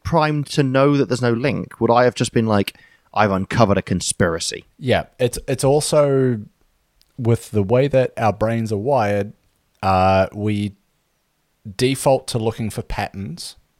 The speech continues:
Speaker 2: regardless of if one
Speaker 1: Mm-hmm.
Speaker 2: exists. Uh, but
Speaker 1: Yeah, yeah.
Speaker 2: al-, but also, our brain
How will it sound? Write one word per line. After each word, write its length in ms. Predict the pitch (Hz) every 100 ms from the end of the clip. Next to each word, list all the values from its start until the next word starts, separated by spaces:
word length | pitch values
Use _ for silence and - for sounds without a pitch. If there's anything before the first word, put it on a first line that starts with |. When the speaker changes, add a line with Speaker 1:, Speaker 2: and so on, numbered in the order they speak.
| _
Speaker 2:
regardless 600 | 113 98 117 143 139 -
of 100 | 107
if 160 | 101
one 100 | 107 87
Speaker 1:
Mm-hmm. 60 | 87
Speaker 2:
exists. 560 | - 82 - - - _ _ _ _ _ _ _
Uh, 220 | 107 101
but 160 | - -
Speaker 1:
Yeah, 60 | 196
yeah. 60 | 175
Speaker 2:
al-, 80 | 143
but 140 | 139
also, 640 | 135 170 190 104 85 92 117 _ _ _ _
our 100 | 120
brain 520 | 107 123 123 120 113